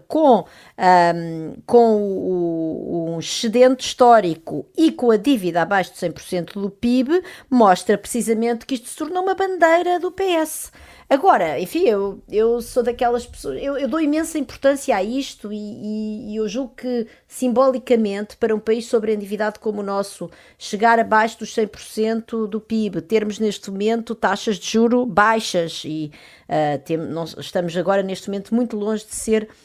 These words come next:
dos países, ahm, com, com maiores taxas de juros da dívida pública. Estamos, de facto, a meio da tabela na, na União Europeia, portanto, estamos,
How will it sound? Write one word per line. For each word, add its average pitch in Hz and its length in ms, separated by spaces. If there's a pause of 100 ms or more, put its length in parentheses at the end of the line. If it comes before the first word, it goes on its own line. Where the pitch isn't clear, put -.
(220)
dos 226 280
países, 208 680
ahm, 180 500 (680)
com, 185 520
com 190 120
maiores 175 580
taxas 165 360
de - 80
juros 180 160
da 190 80
dívida 185 320
pública. 196 680
Estamos, 175 380
de - 80
facto, 196 300
a 180 40
meio 208 200
da 208 100
tabela 196 560
na, 185 140
na 185 140
União 190 160
Europeia, 214 460
portanto, 190 180
estamos, 226 380